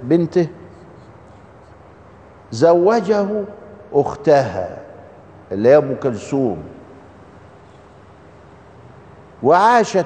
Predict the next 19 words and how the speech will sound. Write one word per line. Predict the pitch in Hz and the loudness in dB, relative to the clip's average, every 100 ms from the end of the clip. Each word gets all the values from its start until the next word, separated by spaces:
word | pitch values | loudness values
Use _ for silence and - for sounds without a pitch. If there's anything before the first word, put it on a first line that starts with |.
| - | -2
معه. | 160 165 135 104 98 - - - - - | -2 0 -2 -6 -10 -18 -20 -20 -20 -20
احنا | - 127 | -10 -4
كده | 123 170 160 | -2 2 2
في | - | 0
سنة | - 156 139 | 0 0 -2
كام؟ | - 147 156 131 | 0 4 4 2
سنة | 113 131 135 | -2 -4 -2
اتنين | 127 131 156 175 151 | -4 -8 -2 0 2
للهجرة، | 135 131 170 120 104 - - - - - - | 0 2 0 -2 -6 -8 -20 -20 -20 -20 -12
اللي | 101 143 | 0 2
هي | 196 | 4
بدر. | 254 180 127 - - - - - - - - - - - - | 2 0 -6 -16 -18 -20 -20 -20 -20 -20 -20 -20 -20 -14 -2
عاشت | 180 240 226 196 185 | 0 2 0 -2 -2
معاه | 196 226 226 202 - - - - 180 | -2 0 0 -4 -12 -20 -20 -12 -6
بتاع | 202 185 | -2 -2
سبع | - 196 175 | 2 2 2
سنين، | 135 - 131 131 101 85 - - - - - - - - - - - - - - - - - | -4 -10 -6 -6 -6 -10 -20 -20 -20 -20 -20 -20 -20 -20 -20 -20 -20 -20 -20 -20 -20 -20 -4
وماتت | 135 147 160 202 202 202 202 - - - - - - - - - - - | 0 2 2 2 2 2 0 0 -14 -16 -16 -20 -20 -20 -20 -20 -10 0
أيضًا | 190 220 185 226 214 202 | 2 2 2 2 2 -4